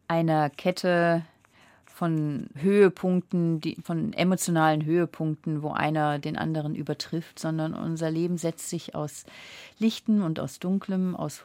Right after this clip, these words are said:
Höhepunkten und Tiefschlägen und dem grauen Alltag zusammen. Und ich denke, zum Glück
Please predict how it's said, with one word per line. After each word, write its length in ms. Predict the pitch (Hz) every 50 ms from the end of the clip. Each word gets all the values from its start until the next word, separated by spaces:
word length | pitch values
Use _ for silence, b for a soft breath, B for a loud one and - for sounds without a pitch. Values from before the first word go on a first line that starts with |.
| - -
Höhepunkten 720 | - 196 208 208 196 196 - - 185 185 175 - 180 165
und 120 | 147 151
Tiefschlägen 580 | - - 196 190 - - - 180 170 170 160 165
und 180 | - - 147 -
dem 160 | 160 151 143
grauen 360 | - - 143 139 139 143 165
Alltag 460 | - 135 147 - 160 143 135 - -
zusammen. 520 | - - 135 123 131 127 123 135 143 135 - B B B B B B B B B B B B
Und 220 | - 165 156 156
ich 120 | 165 -
denke, 320 | - 170 160 156 - 156 -
zum 320 | - - - 151 156 - _ _ _ -
Glück 520 | - 175 170 190 240 269 - - - -